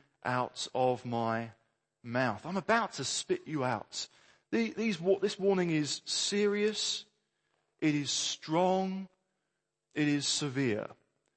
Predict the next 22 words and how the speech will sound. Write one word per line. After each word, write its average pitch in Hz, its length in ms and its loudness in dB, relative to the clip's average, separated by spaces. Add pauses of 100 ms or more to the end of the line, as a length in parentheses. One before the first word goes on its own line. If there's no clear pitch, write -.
(460)
Jesus, 143 800 -2 (100)
the 151 160 2
truth, 120 640 -2 (440)
does 175 220 2
not 170 240 2
mince 135 420 -4
his 120 200 -8
words. 92 560 -6 (520)
He 131 100 -6
tells 165 400 -2
it 113 160 -2
in 123 100 -6
this 139 140 -4
situation 117 760 -2 (520)
exactly 120 840 0
as 117 220 -2
it 120 80 0
is, 98 420 -2
that - 120 -8
they 147 100 0
are 151 60 2
neither 160 520 2